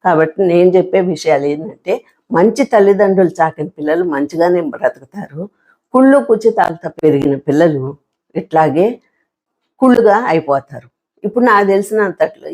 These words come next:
ఈ మధ్య కాలంలో తెలిసినంతట్లో పిల్లలంతా చాలా జెన్యూన్‌గా ఉన్నారు.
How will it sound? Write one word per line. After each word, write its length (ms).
ఈ 140
మధ్య 340
కాలంలో 500
తెలిసినంతట్లో 920
పిల్లలంతా 680
చాలా 420
జెన్యూన్‌గా 640
ఉన్నారు. 340